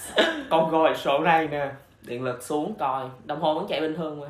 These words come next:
sao nhà nó cúp điện? Cái mới gọi lại cho bác, "Bác, bác, cái bản đồ điện cái nhà này nó như thế nào?" "Điện nhà nào cũng vậy mà, bản đồ điện chi cho nó phức tạp, không có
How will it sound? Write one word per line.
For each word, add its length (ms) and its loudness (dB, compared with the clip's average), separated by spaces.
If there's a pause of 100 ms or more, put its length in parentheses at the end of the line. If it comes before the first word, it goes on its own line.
(140)
sao 180 -4
nhà 260 -2
nó 120 -8
cúp 160 -10
điện? 260 -12 (420)
Cái 120 -8
mới 80 -6
gọi 200 -2
lại 140 -2
cho 80 -6
bác, 280 -6
"Bác, 200 -2
bác, 200 -6
cái 80 -6
bản 200 -4
đồ 120 -2
điện 280 -6
cái 100 -10
nhà 180 -4
này 160 -6
nó 60 -6
như 120 -4
thế 120 -8
nào?" 120 -10 (840)
"Điện 280 4
nhà 220 4
nào 220 4
cũng 140 -4
vậy 240 4
mà, 220 2
bản 220 2
đồ 120 2
điện 300 0
chi 240 4
cho 60 0
nó 160 2
phức 220 2
tạp, 380 4 (120)
không 220 -2
có 60 0